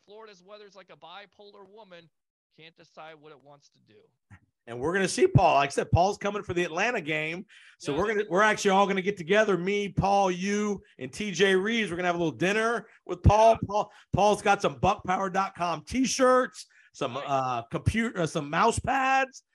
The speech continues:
Speaker 2: So we're gonna
Speaker 1: Wow.
Speaker 2: be sporting all things buckpower dot com,
Speaker 1: I need a
Speaker 2: baby.
Speaker 1: mouse pad. I tell you right now,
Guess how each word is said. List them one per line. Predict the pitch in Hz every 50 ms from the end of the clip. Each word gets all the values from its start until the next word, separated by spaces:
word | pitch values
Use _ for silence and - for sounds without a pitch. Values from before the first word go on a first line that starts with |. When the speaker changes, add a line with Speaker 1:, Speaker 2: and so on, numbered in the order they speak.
| _ _ _
Speaker 2:
So | - 147
we're | 151 180 214
gonna | 226 214
Speaker 1:
Wow. | 185 180
Speaker 2:
be | 165
sporting | - - - - 208 208 220 220 190
all | 185 208 226 240 -
things | - 240 240 233 185 147
buckpower | 135 - 214 226 226 - - 208 240 247 208 - 180
dot | 175 208 220 208 -
com, | 214 247 277 262 208 185
Speaker 1:
I | 196
need | 196
a | 202
Speaker 2:
baby. | 220 240 320
Speaker 1:
mouse | 302 190 180 175 170 _ - _
pad. | 190 170 160 147 139 135
I | 160 208
tell | 247 _ - 247
you | 233 226 214
right | 208 190 190
now, | 196 220 208 185 156